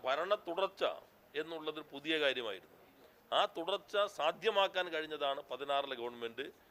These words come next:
അവന് നേതൃത്വം നൽകിയ മുഖ്യമന്ത്രി. അതേപോലെ തന്നെ പഞ്ചായത്ത് തെരഞ്ഞെടുപ്പിനുണ്ടായതിനെ രണ്ടായിരത്തി പതിനൊന്നിൽ ചെറിയ വ്യത്യാസമാണെങ്കിൽ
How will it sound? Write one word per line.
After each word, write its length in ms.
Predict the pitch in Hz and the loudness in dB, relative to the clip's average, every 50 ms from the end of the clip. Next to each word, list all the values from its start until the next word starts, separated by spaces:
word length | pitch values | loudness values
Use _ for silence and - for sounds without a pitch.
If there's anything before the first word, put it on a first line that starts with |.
| - - | -6 -4
അവന് 240 | 127 135 139 139 139 | -2 -2 -2 -2 -2
നേതൃത്വം 400 | 131 135 135 139 135 - - 135 | -2 -2 -2 -2 -6 -6 -6 -6
നൽകിയ 220 | 131 123 127 123 120 110 | -4 -4 -4 -6 -8 -10
മുഖ്യമന്ത്രി. 420 | 101 - 120 110 104 95 90 85 - - - - - - - - - - - 120 | -12 -12 -12 -12 -12 -14 -16 -20 -20 -20 -20 -20 -20 -20 -20 -20 -14 -8 -6 -4
അതേപോലെ 380 | 139 175 226 233 226 226 214 202 202 202 | 0 0 2 2 2 2 0 0 0 -2
തന്നെ 180 | 185 180 185 202 | 0 2 2 0
പഞ്ചായത്ത് 640 | 202 - 135 139 147 160 185 190 196 208 202 208 196 - | 2 0 -4 -4 -2 0 2 2 2 2 0 -4 -6 -4
തെരഞ്ഞെടുപ്പിനുണ്ടായതിനെ 1300 | 170 165 170 185 185 180 180 175 180 180 175 170 165 160 165 165 165 160 151 151 151 156 165 185 208 - - - - - - - - - - | -4 -4 -4 -4 -6 -6 -6 -8 -8 -8 -8 -6 0 2 4 4 4 2 -2 -6 -4 -4 -4 -4 -6 -10 -16 -20 -20 -20 -20 -20 -10 -4 -2
രണ്ടായിരത്തി 420 | 120 135 143 165 175 175 175 175 | 0 4 8 8 8 8 6 2
പതിനൊന്നിൽ 420 | 175 165 165 170 170 175 175 180 - - | 0 0 0 0 0 -2 -4 -4 -2 0
ചെറിയ 160 | 156 165 190 | 2 4 4
വ്യത്യാസമാണെങ്കിൽ 760 | 190 180 180 180 175 170 165 - 170 156 151 151 156 160 156 | 4 2 0 0 0 0 2 2 2 2 2 0 -2 -2 2